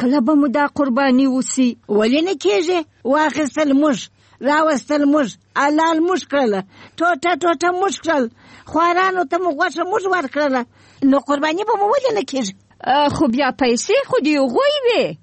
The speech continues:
Speaker 2: وي دي، که هغوی رښتیا قرباني کوله، هغلته به یې په خپل لاس قرباني کړې وای. نه دي دې اورېدلي چې وایي په پردي لاس مار مه وژنه؟
Speaker 1: خو تاسې خپلوان وئ، ورور یې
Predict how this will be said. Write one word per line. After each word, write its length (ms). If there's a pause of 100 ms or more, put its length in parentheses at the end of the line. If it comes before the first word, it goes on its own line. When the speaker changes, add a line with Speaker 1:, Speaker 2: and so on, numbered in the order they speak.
(120)
Speaker 2:
وي 300
دي، 140 (420)
که 100
هغوی 460
رښتیا 500
قرباني 400
کوله، 400 (260)
هغلته 320
به 100
یې 120
په 100
خپل 240
لاس 200
قرباني 400
کړې 220
وای. 120 (280)
نه 220
دي 140
دې 100
اورېدلي 500
چې 140
وایي 320 (320)
په 120
پردي 400
لاس 500
مار 380
مه 120
وژنه؟ 280 (220)
Speaker 1:
خو 180
تاسې 440 (160)
خپلوان 640 (140)
وئ، 160 (340)
ورور 560
یې 140